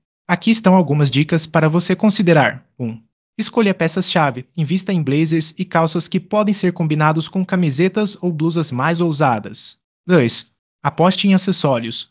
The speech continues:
Um bom relógio ou um colar discreto pode adicionar um toque pessoal ao seu visual. Três. Misture e combine. Tente misturar peças formais com itens mais casuais.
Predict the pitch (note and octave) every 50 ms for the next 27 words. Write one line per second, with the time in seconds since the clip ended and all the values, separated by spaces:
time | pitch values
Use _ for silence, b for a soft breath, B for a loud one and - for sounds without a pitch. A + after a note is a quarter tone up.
0 | - E3 D3 B2+ C3 C#3+ C#3+ D#3 F#3+ F#3 D#3+ E3+ F#3 F#3 G3+ G3+ - - F3 G3
1 | G3+ - - - G#3+ F3+ E3+ F3+ E3+ G3 F#3+ - - - D3+ C#3+ C#3+ - D#3+ D#3
2 | - F#3 G3 G3 G#3 E3+ F3+ E3+ - F3+ D#3 D#3 E3 E3+ F#3 F3+ F3+ F3 F3 F3
3 | G3 E3 - F#3 - - F3+ F3 F3 E3+ D#3+ D#3 - - F#3 D#3 E3 F3 C#3+ D3+
4 | D3+ B2 G#2+ G2+ A2+ - _ _ _ _ _ _ _ A3 G3+ D#3+ C3 A#2+ - -
5 | - _ _ _ _ _ _ - F3 F#3 - - A3 A3 G#3+ G#3+ G#3 - G#3 F#3+
6 | D#3+ C3+ B2+ A#2 A2 G#2+ A2+ A#2 - _ _ - F3+ G3 G3+ G#3 F#3+ F3+ F3+ F3+
7 | - G#3+ E3 D#3 D#3+ E3+ E3 - D#3+ D#3+ D#3+ G3 - - - F3+ E3+ D#3+ E3 E3+
8 | - - - F#3 F3+ F3+ F3+ F#3+ G3 F#3 D3+ D3 D3+ E3 - - - D3+ C3+ C3
9 | C#3+ D#3+ D3 B2+ A2 G#2 G#2+ A2+ - - - -